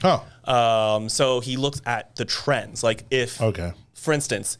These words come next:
Speaker 2: if you look at a capitalist country and, like, looking at how one capitalist country has a larger gap in classes versus one that doesn't,
Speaker 1: Mm.
Speaker 2: what, why is the crime different there? And is it because of the politics, the deals made?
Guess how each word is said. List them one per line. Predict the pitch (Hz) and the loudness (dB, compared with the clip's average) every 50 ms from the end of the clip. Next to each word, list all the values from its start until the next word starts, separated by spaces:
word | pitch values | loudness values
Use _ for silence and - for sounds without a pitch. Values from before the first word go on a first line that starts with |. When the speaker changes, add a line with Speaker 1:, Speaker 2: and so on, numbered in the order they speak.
| _ - | _ -8
Speaker 2:
if | 127 113 | -6 0
you | 123 135 | 0 0
look | 135 131 | 2 2
at | 135 123 117 | 0 0 -2
a | 117 | -2
capitalist | - - 151 135 - - 135 127 113 - | -2 -4 -4 -4 -4 -4 -4 -4 -4 -4
country | - 127 123 - - 127 120 | -4 -6 -6 -4 -4 -2 -2
and, | 113 113 | -2 -2
like, | 110 110 107 107 101 - - - - - _ _ _ _ _ | 0 0 -2 -2 -4 -8 -16 -20 -20 -20 _ _ _ _ _
looking | 131 131 123 - 127 | -8 -8 -4 -2 0
at | 120 113 117 | 0 0 -2
how | - - 120 117 117 113 113 113 110 110 - - - - - - - _ | -2 -2 0 2 4 4 4 4 2 0 -2 -8 -16 -20 -20 -20 -18 _
one | 120 143 147 151 | -2 0 0 0
capitalist | 143 156 139 127 - 127 120 - | 0 -2 -2 -2 -2 -4 -4 -2
country | - 127 117 113 - - 120 117 117 113 | -4 -4 -2 -2 -2 -2 -2 -2 -4 -4
has | 113 120 113 110 - | -2 -2 -2 -2 -4
a | 110 110 | -6 -6
larger | 107 104 104 110 113 117 117 104 - 113 107 | -6 -2 0 2 2 2 0 -2 -4 -6 -6
gap | 101 98 107 104 104 110 110 - - - - - - - | -6 -6 -6 -4 -4 -6 -6 -8 -16 -20 -20 -20 -14 -6
in | - 120 110 110 110 107 107 | -2 0 0 0 0 -2 -4
classes | 107 - - 117 107 110 - - - - - 127 - - | -2 -2 -2 -2 -2 -4 -8 -8 -8 -8 -8 -8 -10 -6
versus | - 120 113 - - 110 104 101 | -4 -2 0 0 0 -2 -4 -4
one | 107 107 107 104 104 | -4 -4 -6 -4 -4
that | 104 104 110 107 | -6 -8 -6 -2
doesn't, | - 151 147 131 107 98 101 - - - | 0 0 0 0 -4 -8 -10 -10 -8 -4
Speaker 1:
Mm. | 110 104 101 95 87 82 | -4 -2 -2 -2 -4 0
Speaker 2:
what, | 117 123 123 123 - - - | 0 0 0 0 -4 -12 -14
why | 123 110 123 120 120 117 | -6 0 0 2 2 2
is | 117 113 | 0 -2
the | 117 | -4
crime | 113 - 123 110 104 101 | -6 -4 -4 -4 -4 -4
different | 101 120 131 123 - 113 101 104 | -2 -2 -2 0 -2 -6 -8 -8
there? | - 107 104 104 104 | -10 -12 -10 -6 -4
And | 107 107 104 101 98 - - - - | -4 -4 -4 -6 -10 -14 -20 -20 -10
is | - - 123 120 | -8 -4 -2 -2
it | 120 110 | -2 -4
because | 113 113 - 113 | -4 -6 -6 -4
of | 104 | -4
the | 110 104 | -4 -4
politics, | - - 143 131 120 110 104 95 - - | 0 0 2 2 0 -2 -4 -8 -8 -8
the | 110 | -10
deals | 101 95 - 123 127 131 123 120 107 107 | -8 -6 -2 0 2 2 2 0 0 -4
made? | 110 104 110 110 - - | -6 -6 -8 -10 -12 -16